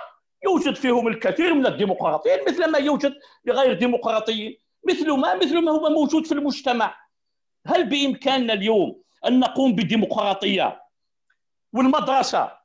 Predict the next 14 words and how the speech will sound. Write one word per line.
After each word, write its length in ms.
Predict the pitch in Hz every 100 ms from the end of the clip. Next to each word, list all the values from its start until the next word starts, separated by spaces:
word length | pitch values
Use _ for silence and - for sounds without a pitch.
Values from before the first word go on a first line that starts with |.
| -
يغرس 420 | 254 254 285 -
فيها 580 | - 277 269 285 - - - 214
العصبيات، 720 | 233 - 214 190 196 123 - _ _ _ _ _ _ -
المسجد 540 | 240 294 - 240 262
يغرس 380 | 233 269 269 -
فيها 160 | 269 254
العصبيات، 760 | 214 226 196 165 175 113 - _ _ _ _ _ 185
الإعلام 580 | 214 254 262 302 294
يغرس 340 | 262 262 254 254
فيها 180 | 254 240
العصبيات؟ 720 | 202 - 208 190 196 127 - - _ -
هل 220 | - 311
بالإمكان؟ 540 | 269 262 269 254 330 -
طبعا 400 | 349 240 240